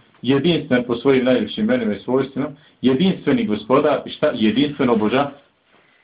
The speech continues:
božanstvo. Jedino njemu se ibadet čini. Ovo što su ljudi uzeli sebi za božanstvo, u stvari su lažna božanstva. Ljudi su ih uzeli sebi za božanstvo, a oni u suštini svojoj nisu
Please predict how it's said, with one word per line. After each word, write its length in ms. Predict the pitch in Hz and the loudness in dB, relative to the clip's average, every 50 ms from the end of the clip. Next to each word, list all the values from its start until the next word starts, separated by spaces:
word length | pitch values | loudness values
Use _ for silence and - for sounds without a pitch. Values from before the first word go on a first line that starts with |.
| _ _ - | _ _ -10
božanstvo. 480 | 104 92 - 98 92 90 - - 101 | -8 -4 -2 -2 -2 -4 -4 -4 0
Jedino 360 | 101 113 131 131 127 120 117 113 | 2 2 4 4 2 2 2 2
njemu 380 | 123 135 143 135 131 - - _ _ _ _ _ _ _ _ _ _ - | 2 2 0 0 -2 -8 -14 _ _ _ _ _ _ _ _ _ _ -4
se 100 | - - | -4 -2
ibadet 640 | 131 117 101 107 117 123 131 135 131 139 127 - - - _ _ _ _ _ _ _ _ _ - - | -2 0 2 4 6 6 6 6 4 2 0 -2 -6 -18 _ _ _ _ _ _ _ _ _ -8 -2
čini. 360 | - 160 156 135 104 90 - - - _ _ _ _ - - - | 0 2 2 2 0 0 -4 -10 -20 _ _ _ _ -12 -4 -2
Ovo 340 | 170 180 175 165 151 151 151 | 0 0 2 0 0 0 0
što 120 | 151 139 | -2 -2
su 240 | - - 139 - - - - _ _ _ _ _ _ _ _ _ | -2 -2 -2 -4 -4 -8 -18 _ _ _ _ _ _ _ _ _
ljudi 580 | 117 120 131 156 202 208 190 165 143 143 143 - | -2 0 2 4 4 4 4 4 4 2 0 0
uzeli 520 | 226 247 269 208 170 185 170 151 147 147 - | 0 0 2 4 4 4 4 4 2 0 0
sebi 220 | 202 196 185 160 143 | 0 -2 -2 0 0
za 120 | 151 151 | 0 0
božanstvo, 520 | 135 120 117 139 160 185 180 - - 156 | 0 0 0 2 2 0 0 -2 -2 -2
u 100 | 131 - | -2 0
stvari 320 | - - 139 156 170 156 151 | 2 4 4 4 4 4 0
su 220 | - - 135 123 | -2 -2 -4 0
lažna 720 | 113 113 143 165 185 185 190 180 175 151 170 185 185 180 160 | 2 4 6 8 8 8 6 6 4 2 2 2 2 2 2
božanstva. 560 | 147 139 - 127 117 113 113 - - 101 92 - - _ _ _ - | 2 0 0 0 0 0 -2 -6 -8 -10 -10 -10 -14 _ _ _ -8
Ljudi 680 | - - 113 120 139 196 233 247 240 233 185 175 151 - | -4 -2 0 2 2 4 4 2 2 2 2 2 0 0
su 80 | - 170 | 0 0
ih 160 | 160 143 151 | 2 2 0
uzeli 380 | 170 160 151 160 143 131 131 - | 0 0 2 2 2 2 0 0
sebi 200 | 170 160 135 131 | -2 -2 0 0
za 120 | 143 123 | 0 -2
božanstvo, 440 | 110 117 123 147 170 170 - - 120 | 0 0 0 0 0 0 0 0 2
a 60 | 127 | 2
oni 220 | 165 202 202 185 | 2 2 0 -2
u 60 | 151 - | -4 -4
suštini 460 | - 131 131 - - 185 208 165 - | -6 -8 -6 -2 0 0 2 2 0
svojoj 340 | - 147 160 180 175 156 131 | 0 2 2 4 4 4 2
nisu 540 | 135 151 180 214 226 220 - - 196 190 | 2 2 2 2 0 0 0 -2 -2 -4